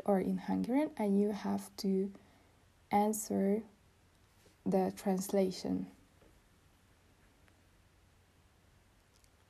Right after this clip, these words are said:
First one, why? So how do you say why in Hungarian?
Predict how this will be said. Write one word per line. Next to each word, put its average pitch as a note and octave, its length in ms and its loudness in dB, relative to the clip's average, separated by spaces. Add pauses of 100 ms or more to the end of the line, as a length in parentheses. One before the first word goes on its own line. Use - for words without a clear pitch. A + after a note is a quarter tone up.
(240)
First G#3+ 340 0
one, G3 300 0 (960)
why? B3 320 4 (3500)
So G#3 180 2
how C4 160 4
do D4+ 80 4
you D4 100 6
say A#3+ 240 2
why G#3+ 440 2 (760)
in F#3 300 0
Hungarian? G3+ 640 0